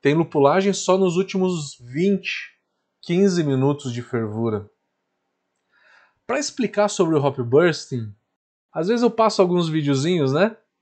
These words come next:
Eu vou passar um vídeo que já tá disponível há um tempo já,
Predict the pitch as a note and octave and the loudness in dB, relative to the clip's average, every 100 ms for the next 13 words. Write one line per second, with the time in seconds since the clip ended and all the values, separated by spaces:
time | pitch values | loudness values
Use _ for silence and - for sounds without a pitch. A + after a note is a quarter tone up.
0 | _ _ _ _ _ _ _ _ C#3+ E3+ | _ _ _ _ _ _ _ _ 0 0
1 | G3+ G#3 - F#3+ G#3 E3+ C#3 G#3 G3+ G#3 | 0 -2 0 2 2 0 -2 -2 -2 -6
2 | E3 D#3 D3+ F#3+ A3+ A3+ - D#3 D3+ G3 | -4 -6 0 0 0 -2 -2 -2 0 -2
3 | D3 B2 A#2+ B2 F3 F3 E3+ G#3 G3+ A#2+ | 0 -2 -2 -4 -6 -4 -2 0 -2 -4
4 | A#2+ C3+ D#3 | -2 -2 -2